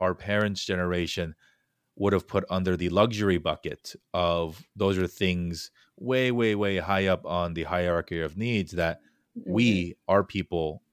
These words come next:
Speaker 1: people like us don't get to pursue
Speaker 2: Mm-hmm.
Speaker 1: because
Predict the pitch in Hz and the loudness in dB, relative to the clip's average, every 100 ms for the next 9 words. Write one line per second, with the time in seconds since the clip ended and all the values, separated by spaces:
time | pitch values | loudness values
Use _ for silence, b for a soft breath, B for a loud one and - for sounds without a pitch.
0 | _ _ _ 110 98 87 82 95 87 80 | _ _ _ -6 0 0 2 4 4 2
1 | - 95 92 90 - - - 78 - - | -4 -4 -2 -4 -8 -12 -10 -10 -8 -4
2 | 101 180 185 _ _ _ - - 87 82 | -2 -2 -6 _ _ _ -8 -4 -2 0
3 | 80 80 80 | 0 -2 -8